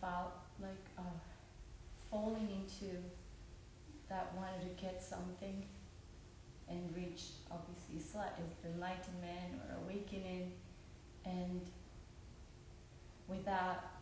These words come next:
the expectations were more and more every time. And when I left the place, one of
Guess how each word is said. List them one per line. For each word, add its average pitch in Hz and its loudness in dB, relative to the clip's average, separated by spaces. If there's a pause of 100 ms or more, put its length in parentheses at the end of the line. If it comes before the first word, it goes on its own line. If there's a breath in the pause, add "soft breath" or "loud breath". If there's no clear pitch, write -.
(220)
the 190 0
expectations 180 0
were 165 2 (280)
more 180 2
and 170 2
more 165 2
every 160 -2 (160)
time. 165 -2 (1300)
And 175 2 (1500)
when 180 0
I 170 4
left 170 2
the 170 0
place, 180 0 (1000)
one 190 2
of 190 2